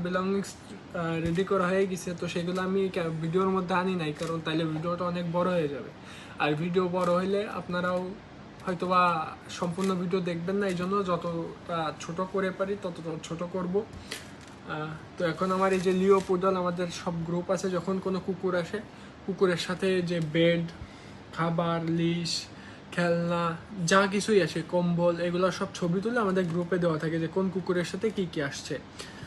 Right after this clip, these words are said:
তো আমি এখন সেই গ্রুপের ভিতরে যে আমি কুকুরের নামটা সার্চ দিব, লিও পুডল। হ্যাঁ, তো দেখেন এই যে লিও পুডল সার্চ দেওয়ার সাথে এই যে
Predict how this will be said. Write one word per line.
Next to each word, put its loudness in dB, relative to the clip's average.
তো 2
আমি 2
এখন 0
সেই 0
গ্রুপের 0
ভিতরে 2
যে 0
আমি -2
কুকুরের -2
নামটা -2
সার্চ -4
দিব, -2
লিও -2
পুডল। -2
হ্যাঁ, -10
তো -6
দেখেন -4
এই 0
যে -4
লিও 2
পুডল -2
সার্চ 0
দেওয়ার -2
সাথে -4
এই 2
যে -2